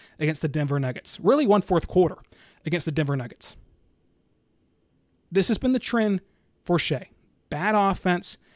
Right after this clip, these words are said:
which leads to bad defense. This has been what he's been inside Orlando. Now, this season, he's been great. This season, he's been your leading scorer, and he's been someone that I look at personally, and I think that can be your main guy the next time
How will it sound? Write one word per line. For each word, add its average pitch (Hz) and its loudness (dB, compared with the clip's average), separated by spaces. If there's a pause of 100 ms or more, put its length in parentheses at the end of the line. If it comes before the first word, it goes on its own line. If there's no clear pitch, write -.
(180)
which 156 -6
leads 156 -2
to 139 -2
bad 165 -2
defense. 160 -2 (1040)
This 190 2
has 247 0
been 254 2
what 226 0
he's 190 0
been 185 2
inside 160 2
Orlando. 143 -2 (800)
Now, 185 4
this 190 4
season, 294 2
he's 196 6
been 165 0
great. 165 0
This 175 -4
season, 220 -2 (200)
he's 165 -2
been 190 2
your 165 2
leading 170 2
scorer, 202 4 (200)
and - -4
he's 190 2
been 202 0
someone 175 -2
that 147 -2
I 190 2
look 165 0
at 147 -2
personally, 139 0 (300)
and 151 -2
I 185 2
think 156 -2
that 151 -2
can 147 -4
be 151 0 (460)
your 165 4
main 160 2
guy 156 2
the 135 -2
next - -4
time 147 0